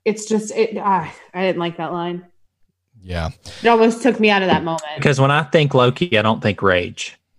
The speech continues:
Speaker 2: No,
Speaker 1: Yeah,
Speaker 2: I don't.
Speaker 1: yes.
Speaker 2: I think conniving. I don't think rage.
Speaker 3: Yes,
Speaker 2: Right.
Speaker 3: yes.
Speaker 2: And then
Speaker 3: Snaky.
Speaker 2: Exactly. And then we see Eric Selvig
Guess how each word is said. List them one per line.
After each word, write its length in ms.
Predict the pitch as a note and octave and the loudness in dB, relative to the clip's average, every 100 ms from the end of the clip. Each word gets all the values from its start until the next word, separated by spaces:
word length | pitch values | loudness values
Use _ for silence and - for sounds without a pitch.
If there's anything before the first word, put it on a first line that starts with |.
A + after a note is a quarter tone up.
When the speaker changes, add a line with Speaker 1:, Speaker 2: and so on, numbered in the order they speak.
| A2 | -4
Speaker 2:
No, 220 | G#2 D#2 | -2 0
Speaker 1:
Yeah, 300 | B3 G#3 E3 | 2 4 2
Speaker 2:
I 100 | F#3+ | 2
don't. 120 | F#3+ A3 | 2 2
Speaker 1:
yes. 540 | G#3+ F#3 - - - _ | 2 0 -4 -12 -18 _
Speaker 2:
I 140 | A#2+ | 0
think 260 | B2 - - | 2 4 2
conniving. 640 | - G2+ F2 D#2+ D2 F2 - | 0 0 -2 -4 -8 -14 -10
I 120 | - | -2
don't 200 | G#2 F#2 | 0 0
think 220 | - F2+ D#2+ | -4 -6 -6
rage. 380 | D2 C#2+ C2+ B2 | -10 -10 -4 2
Speaker 3:
Yes, 560 | G#2 F2+ - - - - | 2 0 -6 -12 -14 -10
Speaker 2:
Right. 20 | |
Speaker 3:
yes. 420 | - F#2 - - - - | -4 -4 -4 -10 -16 -2
Speaker 2:
And 240 | G#2+ G#2 | 0 2
then 140 | G#2+ | 0
Speaker 3:
Snaky. 500 | A2 G#2 G2 A#2 G2+ - | 2 0 -2 -6 -12 -4
Speaker 2:
Exactly. 760 | A#2 G#2+ G#2+ F2+ D#2+ D2 C#2+ C#2 | -2 0 0 0 0 -8 -10 -8
And 220 | F#2 G2+ | -4 0
then 260 | A2+ A2+ G2+ | 0 0 0
we 160 | G#2 | -2
see 360 | G2 - G2 F2+ | -4 -4 -4 -4
Eric 280 | E2 A2 A#2 | -2 -2 -2
Selvig 500 | - A2 F#2+ E2+ E2 | -2 0 0 -2 -6